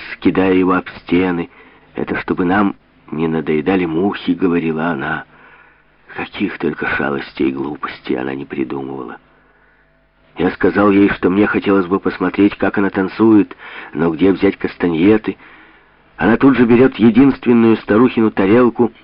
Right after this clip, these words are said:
ломает её на куски и отплясывает ромалис, щёлкая фаянсовыми осколками не хуже, чем если бы это были кастаньеты из чёрного дерева или слоновой кости.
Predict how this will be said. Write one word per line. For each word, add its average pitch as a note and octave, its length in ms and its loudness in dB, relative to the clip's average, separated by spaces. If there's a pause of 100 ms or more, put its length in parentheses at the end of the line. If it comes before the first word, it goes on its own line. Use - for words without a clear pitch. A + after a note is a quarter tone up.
(320)
ломает G2+ 580 2
её F#2+ 120 2
на F#2+ 80 -2
куски A2 520 2 (300)
и F2+ 80 -2
отплясывает A#2+ 1000 2
ромалис, G2 640 0 (540)
щёлкая E2+ 460 0
фаянсовыми E2 840 -2
осколками E2+ 680 -2
не D2+ 120 -8
хуже, G#2 380 0 (360)
чем E2 200 -2
если E2 420 -2
бы D#2 140 -2
это C#2+ 240 -6
были C#2 180 -4
кастаньеты D#2 840 -2
из D#2 80 -8 (120)
чёрного C2+ 420 -4
дерева D2+ 420 -2 (300)
или C2 180 -2
слоновой B1+ 480 -6
кости. - 520 -14